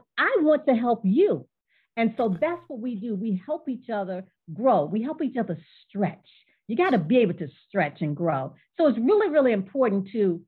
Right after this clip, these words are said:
one, get professional development, align yourself with people that are really gonna give you honest feedback. You don't want those dream slayers, and you don't want people that are gonna be yes people all the time. You want people to say, "You know, this was truly helpful to me."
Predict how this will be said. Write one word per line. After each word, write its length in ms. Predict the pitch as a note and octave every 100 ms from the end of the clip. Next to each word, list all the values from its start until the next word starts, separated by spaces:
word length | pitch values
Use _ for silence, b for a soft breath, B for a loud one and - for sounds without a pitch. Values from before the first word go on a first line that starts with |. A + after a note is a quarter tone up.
| _ -
one, 400 | A#3 D4+ D#4+ D#4
get 160 | C4
professional 480 | A3 G#3+ G#3+ - G3
development, 640 | F3 E3 G#3+ B3+ C4+ D4+ F#4+ _ _ _ _
align 360 | F3 F#3 A#3 C4+
yourself 360 | C4+ C4+ B3
with 180 | A#3 F#3+
people 600 | - - E4 - A3+ F#3+ E3
that 140 | G3 G3
are 120 | F#3
really 320 | E3+ C#4+ C#4+
gonna 200 | G#3+ G3
give 160 | F3+ E3
you 100 | E3
honest 260 | G#3+ A3+ G#3+ _
feedback. 440 | G#3 F3+ F3 - _ -
You 60 | G#4+
don't 180 | F#4+
want 180 | D#4 D4+
those 200 | C4 G3+ C3+
dream 380 | G3+ A#3+ B3+ B3+
slayers, 380 | C4+ C4 C4 C4+
and 140 | C#4
you 60 | F#4+
don't 120 | F4+
want 180 | D4+ -
people 260 | D#4 C#4+
that 140 | A#3+ B3
are 20 |
gonna 180 | C4+ C4+
be 140 | C4
yes 200 | A#3 D4 C#4+ _
people 280 | B3+ - G3
all 200 | E3+ -
the 80 |
time. 220 | F3 C#3 - b b
You 120 | C4+
want 180 | D4 -
people 280 | - D4+ B3
to 100 | G#3 G3+
say, 160 | A3
"You 160 | G#3+ F#4+
know, 100 | G#4
this 120 | A4+ A4
was 120 | C5 - -
truly 360 | G#4 G4 E4 -
helpful 460 | D4+ G4 - A#3 F#3
to 80 | G3+
me." 340 | D#3+ C#3+ -